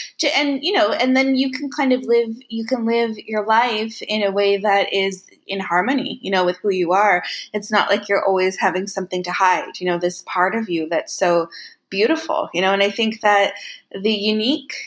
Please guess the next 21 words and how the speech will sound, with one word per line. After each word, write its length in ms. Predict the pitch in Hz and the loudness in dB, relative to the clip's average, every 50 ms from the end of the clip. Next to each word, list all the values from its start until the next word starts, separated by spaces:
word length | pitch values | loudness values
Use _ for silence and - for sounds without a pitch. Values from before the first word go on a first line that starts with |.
| - | -4
you 100 | - 220 | -2 2
know, 100 | 208 208 | 2 2
the 140 | 196 185 196 190 | 2 2 0 0
uniqueness 680 | 196 202 202 202 208 214 220 - 220 202 214 214 - - - | 0 -2 -2 -2 -4 -6 -6 -4 -4 -2 -4 -4 -4 0 2
of 280 | 196 196 196 185 180 180 | 2 2 2 2 0 0
what 220 | 185 196 - - | 0 0 0 -2
you 160 | 190 185 185 | -4 -6 -4
do 480 | 180 220 233 233 240 247 240 240 240 220 - - | -4 0 0 2 2 4 4 4 4 2 2 0
and 100 | 180 202 | -4 -6
who 140 | 196 196 | -6 -6
you 200 | 190 190 190 180 | -6 -4 0 2
are 280 | 196 202 208 208 208 208 - - - - - - - - - - | 2 4 4 4 2 0 -4 -10 -16 -16 -16 -18 -18 -20 -12 -2
that's 300 | - 262 302 - - - | 2 2 2 2 0 0
something 320 | 311 311 311 320 285 254 | 0 0 0 0 0 2
that 240 | 247 226 - - - - | 2 2 0 0 -2 0
I 120 | - 214 233 | 0 0 2
find 300 | 226 - 214 208 202 220 | 2 0 0 0 -2 -2
too. 220 | - - 226 202 180 | -4 -4 -4 -4 -4
The 120 | 190 180 | -2 0
right 280 | 175 190 185 190 185 - | 2 2 2 2 0 -4
people 500 | - 277 277 262 - 311 349 392 403 | -6 -6 -4 -2 0 0 2 2 0